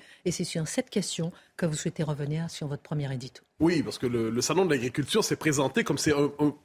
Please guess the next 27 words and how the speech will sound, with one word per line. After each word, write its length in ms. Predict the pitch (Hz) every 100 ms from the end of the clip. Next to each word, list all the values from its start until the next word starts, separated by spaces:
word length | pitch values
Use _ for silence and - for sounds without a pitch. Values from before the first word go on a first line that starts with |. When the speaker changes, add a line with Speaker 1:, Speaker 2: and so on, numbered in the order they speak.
| _ _ -
Speaker 2:
c'est 120 | 165
non 100 | 208
seulement 520 | 214 180 156 185 196
la 280 | 151 123 117
mise 180 | 147 143
en 80 |
valeur 220 | 131 135 131
de 80 |
produits, 520 | 123 - 147 135 254 277 - -
mais 60 |
c'est 140 | 160 165
la 100 | 160
mise 160 | 202
en 80 | 185
valeur 320 | 151 151 185
d'un 140 | 151 135
milieu, 480 | 156 160 160 240 254
c'est 140 | 156
la 100 | 143
mise 180 | 196 170
en 80 | 156
valeur 300 | 160 226 165
d'une 160 | 156
certaine, 400 | 156 190 202 180
d'un 120 | 139
certain 280 | 147 - 208
imaginaire, 720 | 185 180 190 170 214 208 151